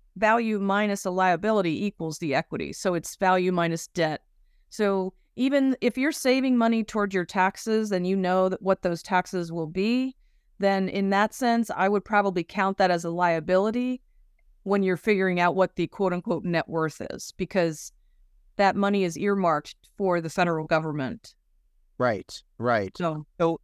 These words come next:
Speaker 2: you know, these are, and I know we're kinda getting into the minutia, and, and, you know, this is something that
Speaker 1: Okay.
Speaker 2: with a lot of self-employed people nowadays. So, I mean, it's, I
Speaker 1: Right.
Speaker 2: think a significant number of people who, who can relate to this. And then there's also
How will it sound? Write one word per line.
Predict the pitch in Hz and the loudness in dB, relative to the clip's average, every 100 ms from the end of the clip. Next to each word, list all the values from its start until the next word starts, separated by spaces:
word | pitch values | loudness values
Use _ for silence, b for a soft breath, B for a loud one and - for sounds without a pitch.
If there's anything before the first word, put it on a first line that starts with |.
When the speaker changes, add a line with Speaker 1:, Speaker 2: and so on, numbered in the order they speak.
| 160 | _
Speaker 2:
you | 180 190 | -2 0
know, | |
these | 175 233 277 | 0 0 0
are, | 254 185 | 0 0
and | 147 143 | 0 0
I | |
know | 151 147 | 2 0
we're | 139 | -2
kinda | - 135 135 | -4 -2 0
getting | 123 | -2
into | 120 117 | -2 -2
the | |
minutia, | 110 104 107 110 113 104 | -2 0 0 0 -2 -2
and, | 107 95 | -2 -4
and, | 107 104 101 - | -4 -4 -6 -8
you | 110 | -6
know, | 95 - _ _ | -6 -10 _ _
this | 117 131 - | -4 -4 -2
is | 117 | -4
something | - 117 110 110 | 0 0 0 0
that | 101 98 - 214 | 0 -2 -6 -16
Speaker 1:
Okay. | - | -8
Speaker 2:
with | 147 139 | -4 -2
a | |
lot | 156 220 | 0 -2
of | - | 0
self-employed | - 127 - 113 - 110 98 - | 2 2 2 -2 0 0 0 -6
people | - 123 82 67 - | -4 -2 -2 -6 -6
nowadays. | 98 85 76 67 73 | -6 -6 -6 -8 -10
So, | - 104 | -4 -2
I | 98 | 0
mean, | 98 95 | 0 -2
it's, | 92 - - - | -4 -10 -16 -6
I | |
Speaker 1:
Right. | 196 104 | -4 -2
Speaker 2:
think | 120 - _ _ - | -4 -8 _ _ -14
a | 98 | -10
significant | - 104 107 98 101 | -4 -2 -2 -2 -2
number | 95 87 | 0 -2
of | - | -2
people | 123 107 101 | -2 0 -2
who, | 98 95 - _ _ _ _ _ - | -2 -6 -10 _ _ _ _ _ -6
who | 127 117 - _ _ _ | -4 -4 -6 _ _ _
can | 120 | -4
relate | 107 107 120 | 0 0 0
to | 131 | 0
this. | 101 95 | -2 -4
And | 113 | -4
then | 117 | -2
there's | 113 | 0
also | 113 113 - 113 107 | 0 0 0 -2 -2